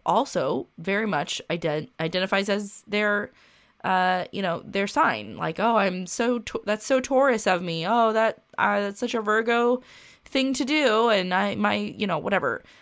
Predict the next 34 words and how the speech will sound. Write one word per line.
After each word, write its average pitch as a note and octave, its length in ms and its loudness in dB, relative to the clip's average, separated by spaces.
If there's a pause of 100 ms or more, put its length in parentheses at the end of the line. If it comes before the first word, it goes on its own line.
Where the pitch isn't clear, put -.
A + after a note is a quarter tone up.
(120)
I C4 100 4
don't C4+ 100 4
even A#3+ 160 4
know G#3+ 100 2
the G3+ 100 0
language. F3 540 0
I F3 80 0
don't F3 120 -4
know E3 100 -2
how E3 180 -2
they D#3 120 0
say D#3 220 -2
it. - 180 -6
"My D#3+ 200 -6
sign F#3 300 0
is F3+ 180 -6
rising," E3 680 0
this F3 280 -6
or F3 80 -2
that, C3+ 400 2
you F3+ 120 -6
know, E3 200 -2
and, D#3+ 200 -4
and G3 160 -2
they're, F#3 300 2 (160)
they're G3+ 160 0
using G#3 540 -2
it F#3 300 -6
to G3 180 -2
kind F3+ 280 -2
of F3 200 -2 (920)
view B3 480 0
their A3+ 200 4
life G3+ 640 0